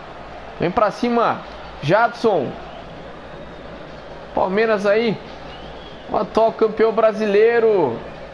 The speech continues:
Vai ter, vai ter times bons pra enfrentar nessa temporada, né? O time do Palmeiras. Vamos lá. Galera tá se reforçando bem aqui. Olha o Palmeiras, toca a bola. Ricardo Goulart, olha aí, galera. Como é um jogador bom, né?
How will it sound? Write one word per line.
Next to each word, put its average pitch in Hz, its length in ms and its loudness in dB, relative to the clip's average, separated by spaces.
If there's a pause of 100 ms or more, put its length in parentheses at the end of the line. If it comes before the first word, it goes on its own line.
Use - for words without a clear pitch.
(800)
Vai 170 280 2
ter, 180 260 2
vai 247 300 2
ter 262 760 2 (420)
times 370 260 2
bons 254 340 4
pra 320 140 0
enfrentar 240 420 2
nessa 247 220 0
temporada, 233 600 4
né? 214 140 0
O 214 80 0
time 220 220 0
do 220 100 0
Palmeiras. 180 560 4
Vamos 240 240 4
lá. 165 220 4 (2250)
Galera 185 340 4
tá 226 160 0
se 226 160 0
reforçando 220 600 2
bem 220 260 2
aqui. 233 440 0
Olha 254 180 4
o 247 40 -4
Palmeiras, 240 560 4
toca 254 240 2
a 240 60 4
bola. 208 440 6 (680)
Ricardo 208 440 4
Goulart, 254 420 6
olha 233 180 6
aí, 175 100 4
galera. 127 440 2
Como 269 180 2
é 285 40 4
um 262 80 4
jogador 226 480 4
bom, 175 280 4
né? 156 140 -2